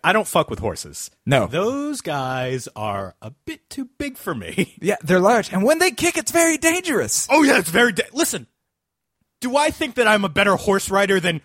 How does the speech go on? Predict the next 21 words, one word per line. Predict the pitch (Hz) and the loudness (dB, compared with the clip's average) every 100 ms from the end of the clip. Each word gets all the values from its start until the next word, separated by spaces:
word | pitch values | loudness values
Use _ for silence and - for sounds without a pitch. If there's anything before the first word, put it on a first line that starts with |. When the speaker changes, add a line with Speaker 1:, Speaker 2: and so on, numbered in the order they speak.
| _ | _
Speaker 1:
Christopher | - 220 - 240 - 185 | -2 -2 0 -2 0 -2
Reeves? | 127 151 190 262 320 294 - _ _ - | -2 -4 0 2 0 -2 -8 _ _ -16
No, | 131 147 160 254 349 285 | -8 -2 4 6 6 4
and | 180 170 | 2 0
look | - | -2
what | 214 | 0
happened | 226 202 202 | 0 0 0
to | 190 | 0
him. | 220 330 254 120 - - - _ _ | 2 2 0 -8 -18 -20 -20 _ _
Speaker 2:
Al-, | 202 208 | 2 4
also, | 247 262 | 2 2
by | 175 185 | 4 4
the | 190 | 4
way, | 185 | 2
one | 135 180 208 | 2 0 0
thing | 208 180 | -2 -2
that | 170 | 0
they | 139 117 | 0 0
haven't | 120 151 185 180 | 0 2 2 0
covered, | 190 180 196 190 - | -2 2 2 2 0
and | 127 117 117 | -2 0 -4